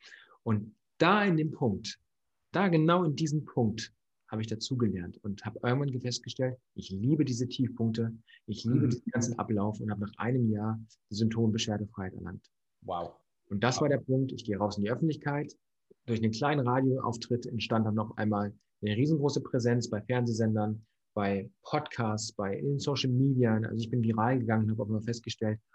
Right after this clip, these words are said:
Speaker 1: ohne dass ich es eigentlich so wollte,
Speaker 2: <laughs>
Speaker 1: die Menschen brauchen mich, die Menschen wollen mich, die wollen das, die wollen dies. Und dadurch bin ich dann in meine Berufung geschubst worden fast schon. Im Sinne
Speaker 2: Ja.
Speaker 1: von Sprecher, Coach, Mentor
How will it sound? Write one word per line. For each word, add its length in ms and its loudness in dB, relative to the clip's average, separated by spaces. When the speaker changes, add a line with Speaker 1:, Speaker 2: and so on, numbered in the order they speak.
Speaker 1:
ohne 200 6
dass 160 4
ich 60 0
es 60 -2
eigentlich 200 0
so 160 2
wollte, 440 4
Speaker 2:
<laughs> 640 -10
Speaker 1:
die 60 0
Menschen 560 4
brauchen 320 4
mich, 240 -4
die 60 0
Menschen 380 2
wollen 360 2
mich, 240 -4
die 100 -8
wollen 200 4
das, 280 -2
die 100 -4
wollen 180 0
dies. 320 -2
Und 120 -2
dadurch 260 0
bin 100 2
ich 100 0
dann 120 0
in 100 -2
meine 180 4
Berufung 360 0
geschubst 400 0
worden 180 -2
fast 220 -6
schon. 260 -12
Im 140 -2
Sinne 200 4
Speaker 2:
Ja. 60 -6
Speaker 1:
von 460 -4
Sprecher, 560 0
Coach, 540 6
Mentor 640 2